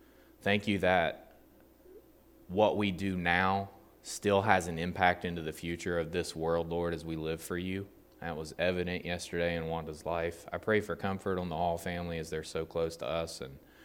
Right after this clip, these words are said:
Lord, we just pray that you would just bless them in this time of grieving and, uh, be with them.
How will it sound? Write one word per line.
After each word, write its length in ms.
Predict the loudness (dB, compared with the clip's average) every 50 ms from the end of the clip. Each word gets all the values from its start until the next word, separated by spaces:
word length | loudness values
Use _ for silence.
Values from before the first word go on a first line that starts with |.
| -20 -20 -20 -20 -20 -20 -20 -12 -4 0
Lord, 140 | 2 2
we 80 | 4 2
just 200 | 2 -2 -2 2
pray 160 | 4 4 4
that 140 | 4 2 -2
you 140 | -4 -4 -4
would 120 | -4 -6
just 160 | -8 -12 -10
bless 320 | -4 -2 0 0 0 -2 -4
them 180 | -6 -6 -6
in 100 | -6 -6
this 180 | -6 -6 -8 -8
time 260 | -6 -6 -4 -4 -6
of 140 | -6 -8 -6
grieving 480 | -4 -4 -2 -2 -4 -4 -6 -6 -8 -10 -16 -20 -20 -20 -20 -20 -20 -20 -20 -16 -16
and, 280 | -14 -14 -14 -12 -12
uh, 120 | -12 -12 -10
be 160 | -8 -8 -6
with 280 | -2 0 0 -2 -2 -4
them. 220 | -6 -6 -6 -8